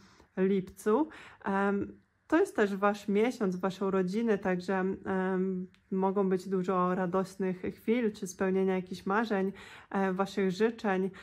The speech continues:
e, po prostu świętowania i dobrego czasu, mm, ale też, e,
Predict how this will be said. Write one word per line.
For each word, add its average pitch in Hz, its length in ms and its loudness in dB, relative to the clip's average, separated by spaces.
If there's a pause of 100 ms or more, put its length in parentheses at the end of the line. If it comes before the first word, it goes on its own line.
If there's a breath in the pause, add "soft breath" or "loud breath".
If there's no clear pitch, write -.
(220 loud breath)
e, 190 260 0
po 196 140 0
prostu 208 320 -2
świętowania 202 760 2
i 196 80 2
dobrego 190 400 -2
czasu, 214 640 -2 (400 loud breath)
mm, 214 300 2
ale 285 240 2
też, 240 360 -2
e, - 60 -12